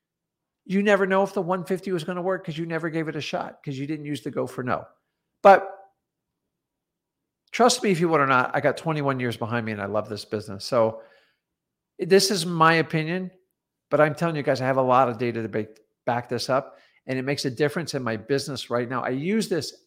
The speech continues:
as we speak right now today. And if you'll use the strategy,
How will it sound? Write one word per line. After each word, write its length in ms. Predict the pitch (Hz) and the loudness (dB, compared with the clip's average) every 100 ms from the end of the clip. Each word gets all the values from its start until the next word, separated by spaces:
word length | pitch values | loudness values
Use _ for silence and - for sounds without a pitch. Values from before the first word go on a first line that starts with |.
| - | 0
as 320 | 147 180 175 | 2 2 0
we 160 | 175 | -6
speak 440 | 165 - 165 147 - _ _ - | -6 -4 -4 -4 -6 _ _ -4
right 320 | 127 135 135 | -2 -2 -4
now 340 | 156 104 104 - - | -6 -4 -6 -12 -16
today. 500 | 135 120 98 92 - | -12 -6 -4 -4 -8
And 100 | 120 | -8
if 140 | 117 139 | -6 -2
you'll 180 | 120 | -2
use 340 | 120 131 196 185 | -2 -2 -2 -2
the 80 | 151 | -4
strategy, 680 | - 151 156 165 196 196 | 0 4 4 2 0 -2